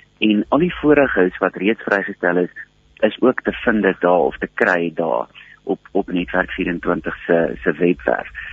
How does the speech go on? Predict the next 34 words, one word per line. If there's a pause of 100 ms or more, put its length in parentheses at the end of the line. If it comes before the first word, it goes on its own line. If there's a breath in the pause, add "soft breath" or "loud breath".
(280 loud breath)
Maar
binne
die
volgende
paar
dae (360 loud breath)
gaan
ons
op
'n
ander
webwerf (180)
wat
gratis
is, (480 loud breath)
gaan
ons
die, (300)
die
audio
weergawe
van
elke
gesprek,
ehm,
die
Afrikaans
is
potgooi
of
Engels
podcast, (500 loud breath)
ons
gaan